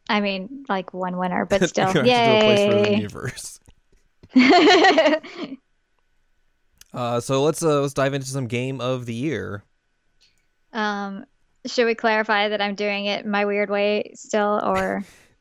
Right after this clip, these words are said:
Speaker 2: The, uh, the lucky number seven way of Al is back again. If you remember last
Speaker 1: I
Speaker 2: year. <laughs>
Speaker 1: And the year before.
Speaker 2: So, uh, she has her top seven, I have top ten, and then we also have some supplemental awards we're gonna give out first,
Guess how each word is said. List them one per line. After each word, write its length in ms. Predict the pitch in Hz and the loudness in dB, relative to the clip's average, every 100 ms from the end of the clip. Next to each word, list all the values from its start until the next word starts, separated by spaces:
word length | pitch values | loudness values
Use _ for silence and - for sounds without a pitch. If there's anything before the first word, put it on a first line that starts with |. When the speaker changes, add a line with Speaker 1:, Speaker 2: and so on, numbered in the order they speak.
| _ | _
Speaker 2:
The, 280 | 120 107 104 | -8 -6 -2
uh, 140 | 101 | -2
the 140 | 101 107 | -2 -2
lucky 300 | 117 120 117 | 0 -2 -2
number 240 | 117 113 | -2 -2
seven 460 | 110 117 107 107 104 | -2 -2 -2 -2 -2
way 280 | 107 107 104 | -2 0 -2
of 100 | 101 | -2
Al 360 | 101 101 98 98 | -2 -2 -2 -6
is 180 | 101 98 | -8 -6
back 260 | 107 104 | -4 -4
again. 680 | 110 107 98 101 113 113 254 _ _ _ _ _ _ | -6 -6 -6 -4 -4 -6 -10 _ _ _ _ _ _
If 60 | 110 | -6
you 100 | 104 | -4
remember 220 | 104 113 | -2 -2
last 300 | 107 117 120 | 0 2 2
Speaker 1:
I 40 | 113 | 0
Speaker 2:
year. 280 | 98 131 - - _ _ _ | 0 0 -2 -12 _ _ _
<laughs> 480 | _ _ _ _ - | _ _ _ _ 0
Speaker 1:
And 180 | 254 240 | 2 4
the 40 | 240 | 4
year 200 | 226 240 | 2 0
before. 380 | 220 202 220 240 _ _ _ _ _ _ _ _ _ | -2 -4 -4 -6 _ _ _ _ _ _ _ _ _
Speaker 2:
So, 240 | - 104 101 | -10 -6 -4
uh, 120 | 98 | -4
she 180 | - 120 | -4 -4
has 160 | 120 113 | -2 -4
her 100 | 110 | -6
top 220 | 127 101 | -8 -6
seven, 260 | 120 107 107 | -6 -4 -4
I 100 | 107 | -4
have 220 | 107 104 | -4 -4
top 220 | - 101 | -8 -10
ten, 320 | - 120 117 104 | -6 -4 -4 -4
and 80 | |
then 80 | 101 | -6
we 100 | 101 | -6
also 240 | 101 - 101 | -8 -8 -8
have 360 | 101 98 95 | -8 -8 -10
some 180 | - 98 | -14 -14
supplemental 600 | - 202 185 185 175 151 | -6 -4 -2 0 0 0
awards 380 | 131 123 110 107 | 0 -2 -4 -6
we're 100 | 110 | -8
gonna 140 | 104 101 | -8 -4
give 140 | 104 | -2
out 180 | 101 95 | -2 -4
first, 560 | - 95 104 - - | -4 -4 -4 -8 -14